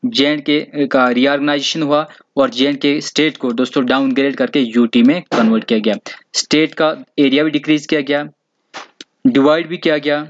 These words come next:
Boundaries में चेंजिंग की गई। तो दोस्तों ये article भी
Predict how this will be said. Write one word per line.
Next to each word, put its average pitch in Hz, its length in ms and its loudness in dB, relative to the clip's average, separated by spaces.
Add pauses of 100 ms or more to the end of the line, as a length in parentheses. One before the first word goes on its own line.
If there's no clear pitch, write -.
(540)
Boundaries 156 440 0
में 170 120 0
चेंजिंग 147 360 -4
की 139 140 0
गई। 139 260 0 (200)
तो 139 80 0
दोस्तों 139 320 0
ये 147 240 0
article 147 500 -2
भी 139 140 2